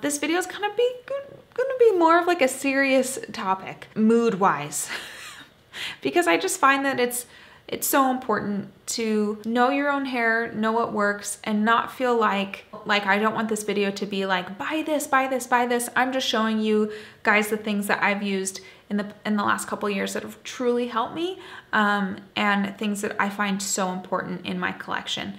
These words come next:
In order to have really healthy hair, you don't have to have a million products. You just need to know how to handle your hair and how to use the products to benefit your hair in the long run. Um, so I'm gonna go over all of that today,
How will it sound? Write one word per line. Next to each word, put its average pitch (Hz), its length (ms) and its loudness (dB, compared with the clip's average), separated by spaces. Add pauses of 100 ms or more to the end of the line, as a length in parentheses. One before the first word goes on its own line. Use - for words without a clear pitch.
In 214 80 2
order 208 240 2
to 226 100 -4
have 208 380 -2
really 196 320 0
healthy 202 300 -4
hair, 190 240 -4
you 202 180 -4
don't 214 220 -2
have 226 160 -2
to 220 80 -8
have 208 160 -2
a 214 80 -4
million 196 320 -2
products. 202 560 -4 (400)
You 202 100 -2
just 202 260 -2
need 202 280 -2
to 214 80 -4
know 190 240 0
how 196 160 -2
to 185 60 -4
handle 190 380 -4
your 269 180 -2
hair 294 260 0
and 214 220 -6
how 208 100 -2
to 202 80 -4
use 190 320 -4
the 196 80 -10
products 180 640 -4
to 214 120 -2
benefit 185 520 -4 (100)
your 185 220 0
hair 175 260 -4
in - 140 -8
the 185 100 -6
long 196 240 -6
run. 226 280 -4 (500)
Um, 185 420 -2
so - 460 0
I'm 190 100 0
gonna 196 140 0
go 196 180 0
over 214 320 0
all 269 160 4
of 269 120 -4
that 285 260 -2
today, 277 480 -4